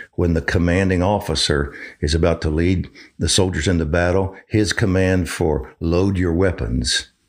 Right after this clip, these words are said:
is darak." Load your guns. Wh-, what was God saying to Joshua? "Joshua,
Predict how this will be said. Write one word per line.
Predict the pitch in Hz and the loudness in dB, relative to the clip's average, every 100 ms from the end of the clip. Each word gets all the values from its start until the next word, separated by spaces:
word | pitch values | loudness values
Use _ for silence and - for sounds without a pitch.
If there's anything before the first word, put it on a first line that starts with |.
| _ _ | _ _
is | 80 71 67 - - | -2 -2 -2 -4 -2
darak." | 80 73 87 - - - - _ _ _ _ _ | 0 2 0 0 -4 -8 -10 _ _ _ _ _
Load | - 64 65 | -2 0 0
your | 62 | -2
guns. | - - - - - | -4 -8 -18 -4 -2
Wh-, | 101 - - - | -2 -4 -18 -6
what | 80 87 | -2 0
was | 110 104 | 0 0
God | 90 95 90 87 | 0 0 0 -2
saying | - 90 85 80 - | -2 2 2 0 -2
to | 73 | 0
Joshua? | 76 73 58 - - - - _ _ _ _ _ _ _ | 0 0 0 0 -2 -4 -8 _ _ _ _ _ _ _
"Joshua, | 87 76 82 110 120 151 | -4 -2 0 0 0 -2